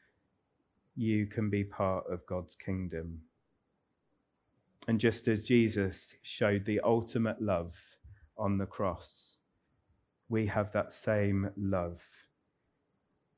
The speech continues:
from God, with the eternal perspective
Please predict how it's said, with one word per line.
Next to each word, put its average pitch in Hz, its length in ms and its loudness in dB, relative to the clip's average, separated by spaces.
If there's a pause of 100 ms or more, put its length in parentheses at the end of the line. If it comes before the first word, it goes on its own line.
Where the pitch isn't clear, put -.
(420)
from 95 340 -2
God, 87 360 0 (1160)
with 101 160 2
the 104 80 6
eternal 120 500 6
perspective 98 960 -4